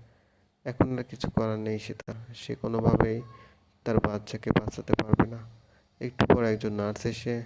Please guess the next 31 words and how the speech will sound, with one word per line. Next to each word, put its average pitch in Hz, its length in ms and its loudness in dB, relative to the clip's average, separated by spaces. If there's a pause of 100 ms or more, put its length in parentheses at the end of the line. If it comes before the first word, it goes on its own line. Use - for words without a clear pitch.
(100)
ঈশিতাকে 117 500 -6
তার 107 380 -4
ক্যাবিনে 107 480 2 (100)
যেতে - 220 -2
বলল। 110 280 0 (580)
"মিস 113 260 -2
ঈশিতা, 117 420 -4
আপনার 110 260 4
সাথে 110 280 0
একজন 107 280 -2
দেখা 107 240 -4
করতে - 300 -4
এসেছে।" - 340 -8 (460)
"আমার 113 220 0
সাথে?" 107 340 -4
"হুম, 110 340 -6 (760)
উনি 113 400 -2
আপনার 110 420 2
ক্যাবিনে 110 400 2
আপনার 107 340 2
জন্য 107 220 -2
অপেক্ষা 107 320 2
করছেন।" - 380 -2 (140)
ঈশিতা 120 340 -4
নার্সের 113 340 -4
সাথে 113 300 -4
গিয়ে 107 220 0
দেখা 107 300 -4
সত্যি - 380 0
একটা 113 340 -4
লোক 107 280 2